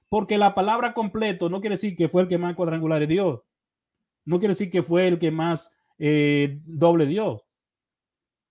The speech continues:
Más completo dominicano en Grandes Ligas, Adrián Beltré. Punto.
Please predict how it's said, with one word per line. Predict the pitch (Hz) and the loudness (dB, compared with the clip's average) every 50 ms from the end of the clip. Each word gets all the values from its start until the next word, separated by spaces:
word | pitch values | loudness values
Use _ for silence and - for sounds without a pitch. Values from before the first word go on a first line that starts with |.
| _ _ _ _ _ _ _ _ _ _ _ _ _ _ - | _ _ _ _ _ _ _ _ _ _ _ _ _ _ -8
Más | 160 165 185 226 269 269 - | -4 -4 -2 -2 -4 -4 -6
completo | - - 233 214 202 170 - 196 190 208 196 170 - - 147 147 160 - _ _ _ | -6 -4 -4 -4 -4 -4 -4 -2 -2 -2 -2 -4 -4 -6 -6 -6 -6 -10 _ _ _
dominicano | - 143 165 170 170 170 175 175 165 208 220 226 220 180 160 143 | -6 -6 -4 -2 -2 -2 -2 -2 -2 -2 -2 0 0 0 -2 -2
en | 131 135 | -4 -4
Grandes | 151 165 190 202 202 190 | -4 -4 -2 -2 -2 -2
Ligas, | 208 220 214 185 151 131 123 117 - _ _ _ _ - | -2 -2 -2 -4 -4 -4 -6 -10 -16 _ _ _ _ -4
Adrián | - 175 202 226 233 214 196 190 190 180 175 | 0 2 2 2 2 0 -4 -6 -6 -6 -4
Beltré. | 156 151 139 127 127 - 156 180 170 139 113 110 _ _ _ _ _ _ _ _ _ _ _ | -6 -6 -6 -6 -4 -2 0 2 2 0 -2 -4 _ _ _ _ _ _ _ _ _ _ _
Punto. | - 240 330 349 330 277 226 240 202 160 123 110 - _ | 4 4 6 6 4 2 0 0 0 0 -2 -6 -10 _